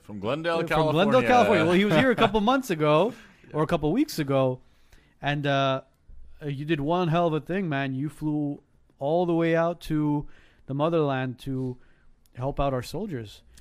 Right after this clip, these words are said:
Speaker 2: which is
Speaker 1: Mm.
Speaker 2: sh-, shit, man. I mean, it, it takes, number one, it takes a lot of guts in the, basically in the midst of all this chaos to just kind of pack up and be like, "Hey, you know what? Um, I'm going overseas to
Speaker 1: I appreciate it.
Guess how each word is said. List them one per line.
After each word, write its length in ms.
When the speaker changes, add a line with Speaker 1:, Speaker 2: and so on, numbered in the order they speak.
Speaker 2:
which 200
is 220
Speaker 1:
Mm. 280
Speaker 2:
sh-, 220
shit, 320
man. 180
I 80
mean, 300
it, 220
it 160
takes, 240
number 180
one, 140
it 80
takes 160
a 40
lot 120
of 100
guts 300
in 60
the, 60
basically 600
in 100
the 80
midst 300
of 220
all 180
this 300
chaos 580
to 100
just 260
kind 220
of 180
pack 300
up 280
and 200
be 80
like, 180
"Hey, 140
you 80
know 80
what? 340
Um, 380
I'm 120
going 240
overseas 600
to 420
Speaker 1:
I 40
appreciate 360
it. 80